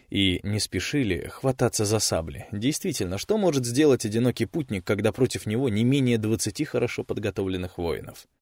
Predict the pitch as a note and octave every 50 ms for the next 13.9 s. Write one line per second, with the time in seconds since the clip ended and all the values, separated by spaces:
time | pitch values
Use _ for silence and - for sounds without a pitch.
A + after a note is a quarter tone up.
0 | _ _ _ _ _ _ _ _ _ _ _ _ _ _ _ _ _ _ _ _
1 | _ _ _ _ _ - A2 A#2+ E3 G3 F#3 - - F#3+ F#3+ F3+ F3 F3 D#3 -
2 | - E3+ E3+ D#3+ C#3+ C#3+ D3 C#3+ C3+ D3 E3 D#3 C#3 C3+ B2+ C#3 B2+ C3 C#3 B2+
3 | A#2+ - - B2 B2 - C3 B2 A#2 G#2+ F#2+ E2+ D#2+ D#2 - - - - _ -
4 | - B2 C#3 C#3+ C3 C#3+ C#3+ B2+ A#2+ A#2 A2+ A#2 B2 B2 A#2 - G#2 F#2+ G2+ G2+
5 | G2+ F#2+ F#2 F#2+ F#2+ F2 F#2 F2 E2 - - - E2+ - - _ _ _ _ _
6 | _ _ _ _ _ _ _ _ _ _ _ _ _ - G#2+ C3 C#3 B2 D3 F3+
7 | E3+ - - G#2+ - - D#3+ D#3+ D#3 D3+ C#3 B2 B2 C3+ D3+ C#3+ - - - G2+
8 | G2+ A#2+ D3 E3 D#3 C#3 - - C#3+ B2 A2+ C#3+ D#3 C3+ - F2+ - - F#2 F2+
9 | E2+ G2+ G#2 G#2 G2 A#2+ B2 A#2 A2 A2+ B2 B2 A#2+ A2+ A2+ A2+ A2+ G#2+ - -
10 | C3 B2 B2 A#2+ A#2 - C3+ C3+ A#2+ - - D#3 A#2+ F2+ F2 - _ _ _ _
11 | _ _ _ _ _ _ _ _ _ _ _ - G2+ A2+ B2 C3+ G3 G#3+ G3 -
12 | G#2+ G2+ G2+ G2+ G#2 - - D#3 E3 B2+ - - F#2+ F2+ E2+ E2+ F2+ A2 B2+ C#3
13 | D3+ C3+ - C3+ B2+ - - C#3 B2+ A2 A2 F#2+ D#2 C#2+ - - -